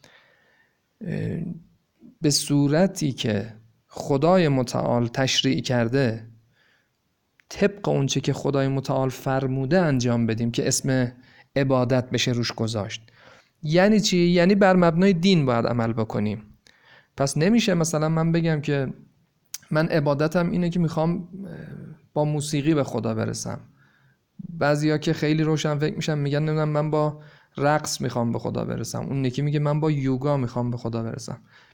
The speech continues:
ببینید عبادت یعنی اظهار تذلل و بندگی در پیشگاه خدا.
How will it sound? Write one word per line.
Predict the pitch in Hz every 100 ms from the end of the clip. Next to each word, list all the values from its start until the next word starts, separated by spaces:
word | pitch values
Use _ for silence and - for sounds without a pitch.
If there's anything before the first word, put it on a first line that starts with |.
| -
ببینید | 135 175 190 -
عبادت | 151 135 139 135 160 170
یعنی | 160 156 185
اظهار | 160 139 139 123 147 170
تذلل | 165 147 135 135 131 156
و | 156
بندگی | 139 135 131 123 123 151
در | 156
پیشگاه | 135 131 - 127
خدا. | 123 113 113